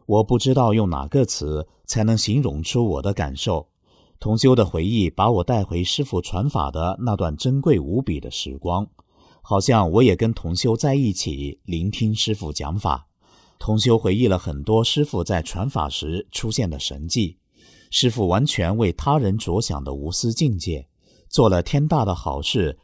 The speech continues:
都不求任何回报，默默无声。师父的慈悲用任何语言都无法恰当地表达出来。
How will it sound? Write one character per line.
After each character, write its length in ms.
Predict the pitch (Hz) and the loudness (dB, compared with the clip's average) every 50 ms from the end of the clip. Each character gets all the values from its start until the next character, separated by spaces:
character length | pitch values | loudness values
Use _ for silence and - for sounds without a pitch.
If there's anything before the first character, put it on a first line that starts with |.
| _ _ _ | _ _ _
都 180 | - 113 107 104 | 2 2 2 4
不 160 | - 151 117 | 2 2 2
求 260 | - - - 76 85 | 2 -2 -4 -4 -2
任 160 | 117 147 113 | -2 -2 -2
何 200 | 82 - - 85 | -2 -4 -8 -8
回 240 | - - 80 69 73 | -6 -6 -6 -6 -6
报， 320 | 78 104 95 78 62 - _ _ _ _ | -4 -2 -2 -2 -4 -8 _ _ _ _
默 220 | - 139 135 104 | 0 0 2 2
默 200 | 82 90 95 82 | 0 0 -2 -2
无 200 | 69 67 69 69 | -4 -6 -8 -10
声。 340 | 65 - - 101 92 98 101 - _ _ _ _ _ _ _ _ _ _ _ | -8 -6 -4 -4 -4 -4 -6 -10 _ _ _ _ _ _ _ _ _ _ _
师 200 | - - - 127 | -2 0 0 0
父 140 | 113 - - | 0 2 2
的 100 | 92 85 | 2 2
慈 260 | - - - 87 80 | 0 -2 -4 -4 -2
悲 360 | 78 - 107 104 107 123 - _ - | 0 2 4 4 4 2 -2 _ 0
用 200 | 143 135 110 107 | 0 2 2 2
任 240 | 123 175 165 120 | 2 2 2 2
何 180 | 104 - 95 95 | 0 0 0 0
语 160 | 95 87 80 | 0 -2 -4
言 380 | 69 65 65 69 76 80 90 92 - _ _ _ - | -6 -8 -6 -6 -4 -4 -4 -6 -8 _ _ _ 2
都 160 | 120 110 110 | 4 4 4
无 240 | 113 95 85 120 156 | 4 2 2 0 0
法 220 | - 98 71 67 | 0 -2 -4 -4
恰 260 | - - - 160 127 113 | -4 -4 -2 -2 0 0
当 240 | 147 156 143 107 | 0 -2 -2 -2
地 100 | 82 78 73 | -4 -4 -6
表 200 | - 82 71 69 | -6 -6 -6 -6
达 220 | 69 64 65 73 | -6 -6 -8 -8
出 240 | 76 - - 104 98 | -6 -6 -4 -2 -2
来。 260 | 87 69 69 73 - | -2 -2 -4 -6 -8